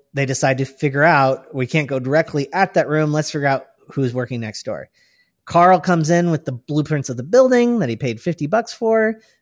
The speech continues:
Bish asks where he got the fifty bucks. Carl's like, "Oh, I stole it from Mother's wallet." Bish is like, "Good deal, buddy." <laughs> So they're stealing from their friends.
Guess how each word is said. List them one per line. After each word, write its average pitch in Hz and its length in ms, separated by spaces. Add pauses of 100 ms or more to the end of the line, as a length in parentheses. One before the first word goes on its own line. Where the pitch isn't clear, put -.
(140)
Bish 107 240
asks 95 200
where 90 120
he 90 60
got 90 200
the - 80
fifty 120 260
bucks. 240 360
Carl's 110 260
like, - 240
"Oh, 294 140
I - 80
stole 104 240
it - 100
from 98 100
Mother's 92 280
wallet." 95 420
Bish - 220
is 113 100
like, 69 180 (280)
"Good 95 200
deal, 123 380
buddy." 160 480
<laughs> - 40 (1300)
So - 160
they're 120 140
stealing 156 600 (340)
from 120 280
their 107 140
friends. 196 420